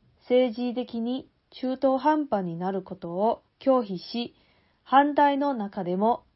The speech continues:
大胆にエルサレムがイスラエルの首都であると宣言しました。このことは、聖なる地にイスラエルの宮が建造されるための大きな一歩であるということが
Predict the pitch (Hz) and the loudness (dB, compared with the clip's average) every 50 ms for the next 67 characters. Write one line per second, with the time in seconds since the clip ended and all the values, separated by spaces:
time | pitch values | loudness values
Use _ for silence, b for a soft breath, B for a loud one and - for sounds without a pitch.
0 | _ - - 240 254 269 262 277 269 254 233 226 233 254 269 269 - _ _ _ | _ -2 2 4 4 4 4 2 0 0 0 -2 -2 -4 -4 -6 -8 _ _ _
1 | _ _ _ _ _ _ _ _ _ - 214 214 254 277 269 - 294 302 320 311 | _ _ _ _ _ _ _ _ _ -2 0 0 0 2 4 4 4 6 4 4
2 | 269 220 190 196 208 233 - - _ - 294 - - 285 294 311 311 311 294 233 | 2 0 2 2 2 2 2 0 _ -14 -14 -10 -4 0 2 4 4 4 4 2
3 | 202 185 180 180 - - 247 - 202 185 185 180 180 - - 196 202 214 240 247 | 0 -2 -4 -6 -8 -10 -8 -6 -6 -6 -6 -8 -12 -8 -6 -2 0 0 0 0
4 | - _ _ - - 214 190 - _ _ - 196 196 202 196 196 196 190 190 190 | -2 _ _ -6 -4 -4 -4 -6 _ _ -6 -4 -2 -2 -2 -2 -4 -4 -6 -6
5 | - 196 208 233 - - - 220 190 - - _ _ _ _ _ _ _ _ _ | -6 -6 -6 -6 -4 0 2 2 2 0 -4 _ _ _ _ _ _ _ _ _
6 | _ _ _ - 247 247 262 254 - - - 202 180 180 190 208 226 - - _ | _ _ _ -6 -4 -4 -4 -4 -4 -4 -2 -2 0 2 2 2 2 0 -4 _
7 | _ _ _ _ _ _ _ - 294 285 285 269 240 247 247 240 226 185 180 - | _ _ _ _ _ _ _ -2 2 2 2 2 2 0 0 0 0 -2 -6 -8
8 | - - 254 226 208 165 - _ _ _ _ _ - 196 180 - - 233 240 247 | -10 -8 -4 -4 -4 -6 -6 _ _ _ _ _ -12 -12 -12 -8 -2 2 4 6
9 | 247 247 240 226 202 180 170 160 165 175 190 226 269 269 254 226 208 220 240 277 | 6 6 4 2 -2 -4 -6 -6 -6 -4 -2 0 0 2 2 2 2 2 2 2
10 | 285 - b b b b b b b b b b - 262 277 285 285 277 269 285 | 2 0 b b b b b b b b b b 0 0 2 2 2 2 2 2
11 | 285 285 269 277 - 277 277 294 294 254 202 190 - 214 214 214 196 185 185 180 | 2 2 0 0 0 2 4 4 4 2 0 -4 -4 -6 -4 -4 -2 -4 -4 -6
12 | 180 _ _ - - 220 233 262 269 - - 302 294 254 214 175 185 214 208 _ | -8 _ _ -2 4 4 4 4 4 0 -2 -2 0 0 -2 -4 -4 -6 -8 _
13 | _ - - 190 190 185 185 170 170 180 196 202 190 190 - 214 240 254 - - | _ -6 -4 -4 -4 -4 -6 -8 -6 -4 -4 -4 -4 -4 -2 0 0 0 -2 -4
14 | _ - 220 226 220 202 - 190 - 160 165 175 185 190 - - | _ -6 -4 -4 -4 -6 -8 -8 -8 -6 -4 0 0 0 -2 -4